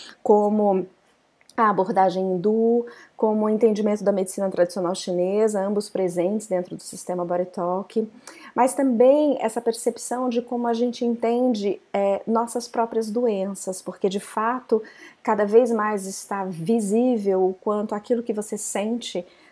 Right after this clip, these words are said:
é, seja fisicamente, emocionalmente ou mentalmente, estão entrelaçados, e esse entrelaço parece estar muito bem visível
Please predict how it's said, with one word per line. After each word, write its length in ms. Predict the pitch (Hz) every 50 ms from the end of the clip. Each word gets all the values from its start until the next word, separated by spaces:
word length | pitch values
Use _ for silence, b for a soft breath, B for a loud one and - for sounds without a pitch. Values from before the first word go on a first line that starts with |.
| B B
é, 160 | - 180 196
seja 380 | 190 - - - 226 214 220 214
fisicamente, 840 | 220 226 202 - - 202 190 190 190 196 190 180 190 - - - -
emocionalmente 800 | - 208 208 196 202 - - 196 196 180 180 185 190 196 185 -
ou 80 | 196 185
mentalmente, 760 | 190 190 190 190 185 185 185 190 202 214 226 220 - - -
estão 440 | 214 - - - 208 202 202 - - -
entrelaçados, 1400 | 226 240 247 247 247 240 254 233 240 240 240 240 233 - - - - 156 151 180 190 190 196 208 214 - - - B B B B B
e 140 | B 233 240
esse 300 | 247 262 254 - - 254
entrelaço 960 | 240 277 285 277 262 - 254 226 220 202 202 214 233 247 240 240 - - 214
parece 340 | 214 208 208 208 208 - 196
estar 400 | 196 - - 208 208 175 170 175
muito 380 | 202 226 233 277 294 285 285
bem 300 | 202 185 196 202 208 214 214
visível 840 | 202 190 262 269 214 190 170 185 190 190 185 185 196 196 196 202